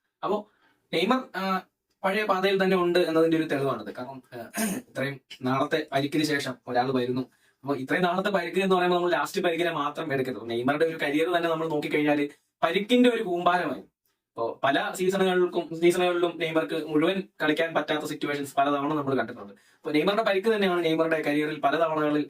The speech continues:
വില്ലനായി എത്തിയതെന്ന്, ആ, നമുക്കറിയാവുന്ന ഒരു കാര്യമാണ്. അപ്പോ, ആ, അങ്ങനെ നമ്മൾ നോക്കുമ്പോഴത്തേക്ക് നമുക്ക്, ആ, മൊ-, മൊത്തം എടുക്കണ്ട. നമുക്കൊരു കഴിഞ്ഞ ഒരു രണ്ട് രണ്ടര വർഷത്തെ ഒരു കരിയർ, ആ, ആളുകളുടെ, ആളിന്റെ പരിക്ക് ഹിസ്റ്ററി, ഇഞ്ചുറി ഹിസ്റ്ററി ഒന്ന് എടുത്ത് നോക്കിക്കഴിഞ്ഞാല് അത് ഭയങ്കര അത്ഭുതകരമാണ്. കാരണം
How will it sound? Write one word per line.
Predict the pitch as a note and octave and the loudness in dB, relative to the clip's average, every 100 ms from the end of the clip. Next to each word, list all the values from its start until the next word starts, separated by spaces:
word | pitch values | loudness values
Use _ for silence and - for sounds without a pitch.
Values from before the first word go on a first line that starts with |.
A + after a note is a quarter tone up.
| _ - | _ -6
വില്ലനായി | D3 F#3 F#3+ F3 | -2 0 0 0
എത്തിയതെന്ന്, | D#3+ D3 C#3+ C3 B2+ _ - | -2 -2 -2 -6 -10 _ -14
ആ, | - E3+ | -8 -2
നമുക്കറിയാവുന്ന | F3 E3 D3 D#3+ D#3 | 0 0 2 2 2
ഒരു | C3 | 0
കാര്യമാണ്. | A2+ G#2+ G2 _ _ _ - | -2 -4 -12 _ _ _ -4
അപ്പോ, | F3 F3 - _ - | 0 0 -2 _ -12
ആ, | - - - | -8 -8 -8
അങ്ങനെ | D3+ F3+ G#3 | -2 0 2
നമ്മൾ | G3 G#3 | 0 2
നോക്കുമ്പോഴത്തേക്ക് | G3+ G3 G3+ F#3+ F#3+ | 2 0 0 2 4
നമുക്ക്, | E3 F#3+ G#3 | 2 0 -2
ആ, | - | -2
മൊ-, | G#3 G#3+ | -2 -2
മൊത്തം | A3 A3+ B3+ | -2 0 0
എടുക്കണ്ട. | G3+ E3 | 0 0
നമുക്കൊരു | D#3 D3+ F3 E3+ C#3+ | 0 0 0 0 -2
കഴിഞ്ഞ | E3 G3 | 0 2
ഒരു | G3+ | 4
രണ്ട് | F#3 F3+ | 2 2
രണ്ടര | F#3+ F3+ | 2 2
വർഷത്തെ | E3+ E3 D#3 | 0 -2 -2
ഒരു | D#3+ D#3+ | -2 0
കരിയർ, | D3+ D3+ D#3 | 0 0 -2
ആ, | - C#3+ C3 B2+ - | -4 -4 -2 -4 -2
ആളുകളുടെ, | C3 C3+ C#3+ E3+ | 0 2 2 0
ആളിന്റെ | C3+ C#3 E2+ - _ _ - | 0 0 -2 -8 _ _ -2
പരിക്ക് | D#3+ E3+ F#3+ | 0 0 0
ഹിസ്റ്ററി, | G3 D3+ - B2+ - | -2 -2 -2 -4 -4
ഇഞ്ചുറി | D3+ F3+ | -4 0
ഹിസ്റ്ററി | F#3 D#3 E3 D3+ | -2 -2 -2 0
ഒന്ന് | D3+ | 0
എടുത്ത് | C3 C#3 | -2 -4
നോക്കിക്കഴിഞ്ഞാല് | C3+ D3 C#3 C3+ B2 - _ _ | -4 -2 0 0 0 -4 _ _
അത് | - | 0
ഭയങ്കര | A#3 G#3 G#3+ | 2 2 2
അത്ഭുതകരമാണ്. | - C#3+ D3 D3+ F3 F#3 E3+ A#2+ | 2 2 2 2 2 2 0 -2
കാരണം | A#2+ B2+ C3 | -4 -6 -8